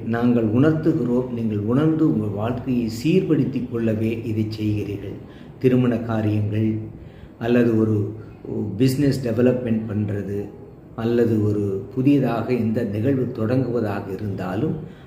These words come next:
அதை என்ன சம்பவிக்கும், எப்படி சம்பவிக்கும் என்று அறிந்து அதன்படி நீங்கள் செய்வீர்களானால் உங்கள் வாழ்வு செழிக்கும். அதை விட்டுவிட்டு நீங்கள் கண்மூடித்தனமாக ஒரு நிகழ்வுக்குள்ளாக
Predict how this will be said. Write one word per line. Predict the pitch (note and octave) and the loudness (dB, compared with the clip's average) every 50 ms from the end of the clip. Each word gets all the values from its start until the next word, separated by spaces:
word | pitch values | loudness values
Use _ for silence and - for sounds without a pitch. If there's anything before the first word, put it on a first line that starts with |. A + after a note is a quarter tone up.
| - - | -10 -4
அதை | G#2 A2 A2 A2 G#2+ G#2 G#2+ G2+ | -2 0 2 2 2 2 2 2
என்ன | G#2 A#2+ D3 D#3+ D#3+ C3+ - - | 2 4 4 4 4 2 0 0
சம்பவிக்கும், | B2+ A#2+ C3 C3 C#3+ B2 B2 A2 - - - A2+ G#2 G2+ | 0 2 2 4 2 2 0 -2 -4 -4 -4 -2 -2 0
எப்படி | G#2+ A#2+ A#2 - D3 C#3 C3 B2 B2 - A#2+ | 0 -2 0 0 0 2 2 2 0 0 -2
சம்பவிக்கும் | A2 G#2+ B2 A#2 A2 A2 A2 - B2 A2 G#2+ | -2 0 0 0 0 0 -2 -2 -2 -2 -2
என்று | G#2 G2 F#2 F#2+ | -2 -2 -4 -2
அறிந்து | G2+ G#2+ A#2 C3 C#3+ C#3+ C#3+ C3+ D#3+ F3+ - - - - - - - - - | 0 4 6 6 6 6 4 6 6 6 4 4 0 -6 -8 -10 -12 -10 -6
அதன்படி | G#2+ A#2 A#2 C3 C#3 C3+ C3 A#2+ B2 B2+ C#3+ D#3+ D3 | -4 -2 0 2 4 4 4 4 2 4 4 4 4
நீங்கள் | - B2 A#2+ A#2+ G#2+ G#2 G2 F#2+ - - | 2 0 -2 -2 -2 -4 -4 -6 -6 -2
செய்வீர்களானால் | A2+ A#2 A#2+ A#2+ A#2 A2+ A2 G#2 G#2+ G#2 G#2 G2+ G#2 A#2 C#3 - - - - - - - | 0 0 0 0 0 0 0 2 0 0 -2 -2 -2 -2 -2 -2 -4 -6 -10 -14 -10 -2
உங்கள் | A#2+ B2 B2 A#2+ A#2 A2 | 2 4 6 6 6 6
வாழ்வு | - - A2+ B2+ C#3 D3+ D#3+ D#3 D#3+ C3+ | 4 2 0 2 2 2 2 4 2 2
செழிக்கும். | - - A#2+ A#2 A#2+ B2+ B2+ B2 - - - - - - - - - - - - - - - - - - - - - - - - - - - - - - - | 0 0 0 2 4 4 2 2 -2 -8 -10 -14 -16 -18 -20 -20 -20 -20 -20 -20 -20 -20 -20 -20 -20 -20 -20 -20 -20 -20 -20 -18 -18 -18 -18 -16 -18 -14 -2
அதை | - B2+ C3 C3 C3+ | 2 4 6 8 8
விட்டுவிட்டு | B2+ C3+ D#3 D#3 D#3 - F#3+ E3 C3 A2 - G#2+ - A2 A2 A2 G#2+ G#2+ G#2+ G#2+ A2 G#2+ - - | 6 6 4 4 4 4 4 4 4 2 0 -2 -2 0 2 4 4 4 2 2 -2 -6 -6 -4
நீங்கள் | A2 B2 C3+ C#3+ D3 D3 C3+ C3 C3+ C3+ B2+ B2+ | 0 4 4 4 6 4 4 4 4 4 4 2
கண்மூடித்தனமாக | - - - B2 C3+ D3+ E3+ F3 F#3 F#3+ F3+ F3+ - - - C#3 C#3 C3 C3 C3+ C#3 C#3 D3+ E3+ D#3+ E3 F3+ F3 F3+ - - | 0 0 2 4 4 6 6 6 6 6 4 2 -2 -2 0 0 2 2 2 2 2 2 0 0 0 0 -2 -2 -2 -4 -4
ஒரு | C3 A#2 A2 A2 A2 | -2 0 2 2 4
நிகழ்வுக்குள்ளாக | B2 B2 C3+ D#3 D3 D3 C#3 B2+ - - B2+ B2 A#2+ A2+ A2+ A2+ A2+ A#2+ | 4 4 4 4 4 4 2 2 0 0 0 0 0 0 0 -2 -4 -6